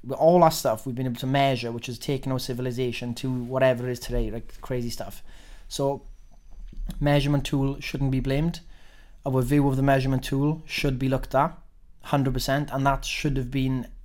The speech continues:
explained in the documentary, one hundred percent. There was no talk about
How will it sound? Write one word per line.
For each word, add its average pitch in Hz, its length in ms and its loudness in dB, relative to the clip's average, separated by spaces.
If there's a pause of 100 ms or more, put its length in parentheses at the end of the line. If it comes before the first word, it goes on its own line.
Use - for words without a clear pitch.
(360)
explained 131 480 -2
in 123 80 0
the 120 60 -2
documentary, 113 580 -6 (280)
one 131 160 0
hundred 120 180 0
percent. 110 400 -8 (420)
There 139 100 -2
was 135 120 2
no 165 260 8
talk 147 380 4
about 123 440 0